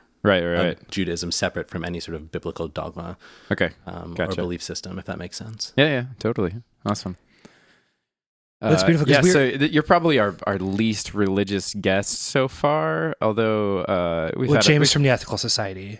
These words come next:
Speaker 1: Yeah, we've had a couple of people
Speaker 3: Yeah.
Speaker 1: that, that have never had.
Speaker 3: Doctor James Croft.
Speaker 1: Yes. Um, Doctor James Croft.
Speaker 3: <laughs>
Speaker 1: So Brady, uh, you, uh, part of the reason that we wanted to do this is, y-, you know,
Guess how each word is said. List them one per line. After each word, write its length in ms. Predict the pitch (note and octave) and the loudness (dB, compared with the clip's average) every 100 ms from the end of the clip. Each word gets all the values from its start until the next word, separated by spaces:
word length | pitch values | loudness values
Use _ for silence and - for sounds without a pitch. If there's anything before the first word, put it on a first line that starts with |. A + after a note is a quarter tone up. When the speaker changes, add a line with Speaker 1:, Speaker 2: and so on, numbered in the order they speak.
| _ | _
Speaker 1:
Yeah, 100 | A2+ | 2
we've 160 | G#2 A2 | 2 4
had 140 | D#3 | 2
a 20 | |
couple 240 | A2+ F#2+ F#2+ | 2 -2 -2
of 60 | - | -2
people 220 | E2 E2+ | -2 -2
Speaker 3:
Yeah. 80 | E2 | -2
Speaker 1:
that, 180 | - - | -2 -4
that 100 | D#2+ | -4
have 120 | D2 | -4
never 280 | D2+ D2 D2+ | -8 -6 -6
had. 260 | D#2+ - - | -6 -6 -2
Speaker 3:
Doctor 260 | G#2+ - A2 | -4 -2 -6
James 240 | G#2 - | -6 -8
Croft. 400 | - G2 - - - F#3 - | -8 -10 -10 -14 -16 -20 -8
Speaker 1:
Yes. 680 | F#2+ C#2 - - - - - _ - | -6 -4 -4 -6 -6 -8 -14 _ -10
Um, 420 | D#2+ - D#2+ F#2+ _ _ _ | -8 -8 -10 -14 _ _ _
Doctor 340 | - - - - | -4 -4 -16 -8
James 380 | G2+ G2 F#2+ | -6 -6 -8
Croft. 640 | - - G#2+ F#2+ - - - - - | -14 -4 -4 -4 -8 -12 -10 -10 2
Speaker 3:
<laughs> 580 | A#3 F#3+ F#3+ F#3 E3 E3 - | 6 6 6 6 4 2 -4
Speaker 1:
So 180 | - C#3+ | 2 2
Brady, 480 | B2+ C#3 A2 F#2 - | 6 4 2 -4 0
uh, 260 | G#2+ F#2+ F#2+ | 2 4 2
you, 600 | F#2 G#2+ B2 A#2+ G#2+ G2 - - | 2 2 4 2 2 -2 -2 -4
uh, 500 | E2+ F#2+ E2+ - - - - - - - - - | 0 0 0 -2 -4 -6 -10 -12 -12 -10 -8 2
part 160 | F3 | 2
of 60 | C#3 | 4
the 80 | B2+ | 2
reason 200 | A#2 A2 | 2 0
that 80 | |
we 100 | F#2+ | 0
wanted 280 | F#2 F2+ E2+ | 0 0 -2
to 60 | D#2 | 0
do 160 | F#2 | 0
this 320 | E2+ E2 E2 - | 2 -2 -4 -4
is, 280 | F2 - - | -4 -4 -8
y-, 80 | - - - _ - | -12 -14 -18 _ -12
you 120 | F2+ | -8
know, 260 | E2+ E2 | -6 -6